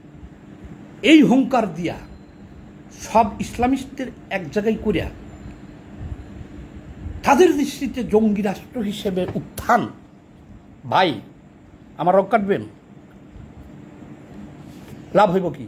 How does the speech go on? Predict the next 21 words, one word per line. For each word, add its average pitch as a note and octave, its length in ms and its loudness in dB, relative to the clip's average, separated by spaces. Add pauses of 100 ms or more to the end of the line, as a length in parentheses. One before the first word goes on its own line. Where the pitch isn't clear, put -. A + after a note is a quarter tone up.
(960)
এই D#3+ 80 -2
যে G3+ 120 2
কথাগুলো G#3 260 6 (100)
বলতেছি, G#3+ 360 0 (1600)
এটা G#3 140 -2 (140)
বিভিন্ন G3+ 340 6 (180)
দেশে G3+ 220 4 (180)
আলোচনা G3+ 400 2 (120)
হইতেছে, F#3 400 -2 (100)
আপনারা E3 240 -4 (120)
মিডিয়া E3 280 2 (100)
দেখেন D3 260 -2 (1300)
এবং C#3+ 120 6 (120)
মিডিয়া F3 260 4 (100)
ছাড়াও F3+ 340 4 (840)
বিভিন্ন F#3+ 320 0 (180)
টক F3+ 140 2 (120)
শো C#3 140 2 (880)
আন্তর্জাতিক E3 540 -2 (120)
লেভেলের, D#3 340 0 (920)
এগুলো D#3+ 180 2